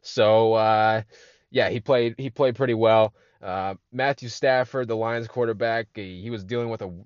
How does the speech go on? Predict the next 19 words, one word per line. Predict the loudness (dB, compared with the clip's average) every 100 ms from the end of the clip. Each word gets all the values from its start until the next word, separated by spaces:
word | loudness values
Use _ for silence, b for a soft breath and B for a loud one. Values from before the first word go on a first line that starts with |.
| _
rib | -8 -4 -2
injury | -4 -6 -6 -8
throughout | -6 -4 -4
the | -6
game. | -8 -6 -6 -6
He | -8
was | -10 -10
in | -8
and | -6 -4
out. | -2 -2 -4 _ _
Uh, | -10 -6 -6
Chase | -4 -6 -4
Daniel | -4 -2 -4
was | -4 -6
in | -8
there | -4 -6
sometime, | -4 -8 -8 -8 -8 -8
um, | -8 -6 -8 -10 _ _ _
during | -8 -6 -8 -14